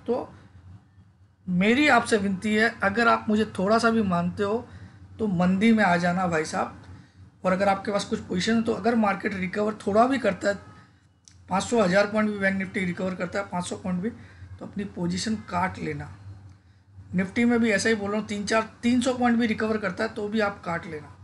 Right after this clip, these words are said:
ये सिग्नल मुझे बहुत ख़तरनाक लगता है। देखिए, आप कितने दिनों के बाद आज बैंक निफ्टी, ये देखिए, ये ग्रीन लाइन और ये पर्पल लाइन, ये ग्रीन लाइन देखते जाइए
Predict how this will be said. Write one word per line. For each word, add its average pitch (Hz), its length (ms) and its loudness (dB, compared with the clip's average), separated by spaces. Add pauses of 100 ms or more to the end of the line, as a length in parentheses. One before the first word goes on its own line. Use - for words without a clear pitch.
(680)
ये 226 200 4
सिग्नल 233 440 4
मुझे 208 260 2
बहुत 185 600 2
ख़तरनाक 202 560 0
लगता 185 260 0
है। 208 100 4
देखिए, 196 280 0
आप 185 200 -2 (800)
कितने 233 320 2
दिनों 214 260 2
के 214 120 0
बाद 202 340 2
आज 190 200 0
बैंक 175 240 0
निफ्टी, 185 200 -4 (140)
ये 214 100 4
देखिए, 196 280 0
ये 214 140 2
ग्रीन 208 280 2
लाइन 262 260 4 (420)
और 202 120 -2
ये 208 80 0
पर्पल 196 380 -2
लाइन, 151 180 -6 (1000)
ये 208 100 0
ग्रीन 208 260 2
लाइन 240 220 4
देखते 220 300 0
जाइए 220 300 0